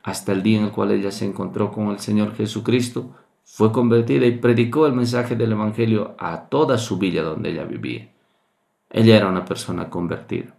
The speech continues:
Mateo, la primera carta del Nuevo Testamento. Mateo era un publicano, el discípulo del Señor Jesucristo, pero no era antes el discípulo del Señor Jesucristo.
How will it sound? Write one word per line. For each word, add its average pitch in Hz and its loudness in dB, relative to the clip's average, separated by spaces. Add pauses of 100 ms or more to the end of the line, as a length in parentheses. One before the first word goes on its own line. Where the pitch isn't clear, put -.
(1000)
Mateo, 113 2
la 104 -6
primera 123 0
carta 127 0
del 107 -2
Nuevo 117 2
Testamento. 117 -6 (1300)
Mateo 180 -2 (100)
era 120 2
un 147 0
publicano, 120 -2 (480)
el 107 -4
discípulo 131 0
del 123 -4
Señor 127 -2
Jesucristo, 127 -4
pero 110 0
no 143 2
era 175 2
antes 92 -6
el 92 -6
discípulo 92 -6
del 90 -2
Señor 95 -4
Jesucristo. - -6